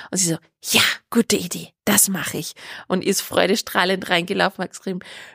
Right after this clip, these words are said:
„Guten Morgen, Elisabeth.“ Und die hat sich voll gefreut und alle haben irgendwie total gelacht drüber. Und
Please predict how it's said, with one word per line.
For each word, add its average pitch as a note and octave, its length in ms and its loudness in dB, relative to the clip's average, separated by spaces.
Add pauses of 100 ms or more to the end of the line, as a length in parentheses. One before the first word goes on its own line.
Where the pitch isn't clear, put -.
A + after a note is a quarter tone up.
(240)
„Guten B3 360 0
Morgen, D#4+ 540 2
Elisabeth.“ C4+ 800 4
Und G3+ 140 0
die G#3 80 2
hat F#3+ 100 -4
sich G#3 160 -8
voll F#3+ 220 4
gefreut F#3+ 380 2
und G3 100 -2
alle F#3+ 200 4
haben F#3 100 2
irgendwie G3 360 -4
total F#3+ 240 4
gelacht G3 440 0
drüber. G#3+ 280 4 (560)
Und A3 380 4